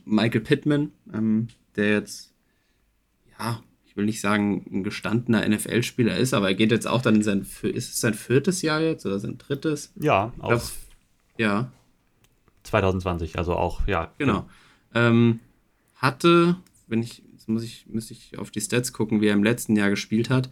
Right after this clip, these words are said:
Speaker 1: Ein bisschen underperformed, zumindest im Vergleich zu dem, was man vor der Saison von ihm eventuell erwartet hat. Da lässt man sich aber auch ein bisschen von, äh, Fantasy blenden, glaub ich.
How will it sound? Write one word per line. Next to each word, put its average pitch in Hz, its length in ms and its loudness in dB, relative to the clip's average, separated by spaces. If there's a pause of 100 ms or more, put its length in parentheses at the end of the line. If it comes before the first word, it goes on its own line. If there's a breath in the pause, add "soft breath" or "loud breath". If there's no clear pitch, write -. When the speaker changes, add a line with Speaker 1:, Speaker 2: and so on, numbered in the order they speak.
(580 soft breath)
Speaker 1:
Ein 117 180 -20
bisschen 165 360 6
underperformed, 160 760 4
zumindest 135 540 4
im 127 240 4
Vergleich 127 320 4
zu 123 100 -2
dem, 131 180 10
was 127 160 6
man 120 140 6
vor 135 260 4
der 131 120 8
Saison 120 240 6
von 113 140 6
ihm 113 180 2
eventuell 113 400 4
erwartet 107 360 0
hat. 107 140 0
Da 117 60 2
lässt 123 240 4
man 131 120 8
sich 127 160 4
aber 113 180 4
auch 120 100 0
ein 113 120 4
bisschen 131 320 4
von, 110 520 4
äh, 107 360 0 (680)
Fantasy 131 520 4
blenden, 120 500 8
glaub 95 300 -2
ich. 120 240 -4